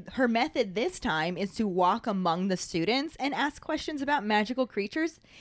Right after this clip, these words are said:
And you know that she's just hoping they won't know a goddamn thing so she can mark Hagrid down for that. Because even though Hagrid's not there being observed,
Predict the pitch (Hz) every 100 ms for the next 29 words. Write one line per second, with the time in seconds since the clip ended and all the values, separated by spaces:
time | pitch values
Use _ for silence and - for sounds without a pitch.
0 | - 269 339 381 359 349 349 359 311 214
1 | 190 202 233 - 311 330 - 320 247 247
2 | 285 233 208 202 190 196 180 170 151 160
3 | 170 156 - 156 160 - 156 156 156 151
4 | 139 190 156 151 160 262 285 202 170 175
5 | - 277 285 392 427 403 330 359 349 302
6 | 349 302 285 311 294 294 285 240 320 311
7 | 269